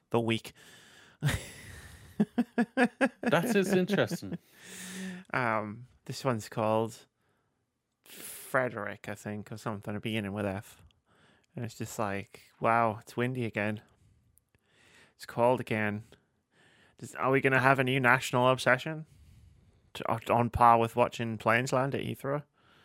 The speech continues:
Speaker 1: <laughs> That's not even me taking the piss out of people who do. I watched that for, for a good few hours on whichever day it was.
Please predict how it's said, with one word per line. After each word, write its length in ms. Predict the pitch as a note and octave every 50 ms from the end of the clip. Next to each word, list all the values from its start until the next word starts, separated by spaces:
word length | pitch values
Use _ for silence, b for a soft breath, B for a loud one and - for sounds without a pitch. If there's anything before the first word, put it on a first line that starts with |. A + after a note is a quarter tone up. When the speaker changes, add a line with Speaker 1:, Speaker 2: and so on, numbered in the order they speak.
| B B B B B B B B B
Speaker 1:
<laughs> 1300 | B B B B B B B _ _ _ _ _ _ _ _ _ _ _ _ _ _ _ _ _ _ _
That's 180 | - C3 - -
not 140 | F#3 F#3+
even 140 | E3 C3 A#2+
me 120 | A2+ A#2 A2+
taking 300 | - B2 A2 - G#2+ G2+
the 60 | G#2
piss 200 | - A2+ G#2+ -
out 140 | A2+ G#2 G2+
of 80 | G2
people 220 | - A2+ - - A2
who 100 | G#2 G2
do. 100 | - A2
I 140 | A2 A#2
watched 260 | B2 A#2+ A#2 - - -
that 200 | G#2+ G2+ - -
for, 260 | - G#2+ G#2 F#2+ F#2+
for 160 | - - G#2
a 60 | G2
good 180 | - D3 D#3 C#3+
few 140 | - A#2+ G#2+
hours 400 | G2+ G2+ F#2+ G2+ G#2 G#2 - - b b b b b b b b b b b b b b b b b b b _ _ _ _ _ _ _ _ - -
on 400 | A#2 G#2+ A2 A2 G2+ G2 G#2 A2 - - - - -
whichever 340 | - A2+ - - A2 F#2+ G2
day 160 | - G#2 G#2
it 100 | G2+ D2+
was. 400 | C#2 F2 F#2 F#2+ F#2 - - -